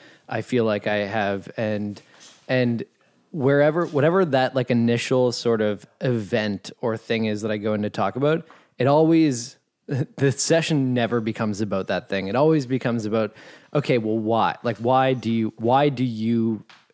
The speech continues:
um, have that habit? Why do you process things that way? Why, why are those the behavioral traits that you exhibit in this situation? Why do you cope with that thing this way?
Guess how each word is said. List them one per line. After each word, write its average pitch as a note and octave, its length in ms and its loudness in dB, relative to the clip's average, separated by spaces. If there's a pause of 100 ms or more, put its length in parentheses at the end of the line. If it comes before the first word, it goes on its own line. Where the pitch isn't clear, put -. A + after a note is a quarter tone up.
(120)
um, G2 400 -4 (560)
have B2 240 -2
that G#2 160 -2
habit? F#2+ 320 -4
Why C3 240 2
do C#3 80 -2
you B2+ 100 2
process A2 460 -2
things - 260 -8
that G2 180 -6
way? G2+ 160 -6
Why, B2+ 500 -2 (120)
why B2+ 200 -2
are C3 100 2
those A#2 340 -2
the A#2 120 -6
behavioral G#2+ 580 -2
traits G#2 300 -2
that G#2+ 120 -4
you G#2 140 -4
exhibit G2+ 400 -4
in G#2 100 -4
this G#2 160 -4
situation? G2+ 720 -6 (300)
Why C3+ 220 2
do D3 80 -2
you C3+ 100 2
cope A#2+ 300 -2
with A2 220 -2
that G2+ 240 -6
thing G2+ 220 -4
this G2 200 -6
way? G2+ 260 -4